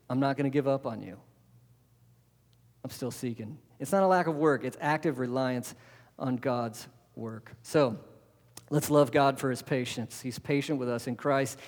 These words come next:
And in the strength of his patience, let's endure through our circumstances, knowing he's working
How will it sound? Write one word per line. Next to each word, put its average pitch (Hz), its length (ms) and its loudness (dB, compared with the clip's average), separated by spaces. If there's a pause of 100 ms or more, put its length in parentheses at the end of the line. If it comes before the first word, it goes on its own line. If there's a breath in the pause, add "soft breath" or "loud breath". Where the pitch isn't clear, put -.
(180 loud breath)
And 156 100 4
in 165 80 8
the 151 100 8
strength 214 520 6
of 151 100 6
his 180 160 4
patience, 165 480 4 (240 loud breath)
let's 180 220 6
endure 196 400 10
through 208 180 8
our 190 80 10
circumstances, 190 720 4
knowing 185 260 6
he's 156 220 0
working 156 720 6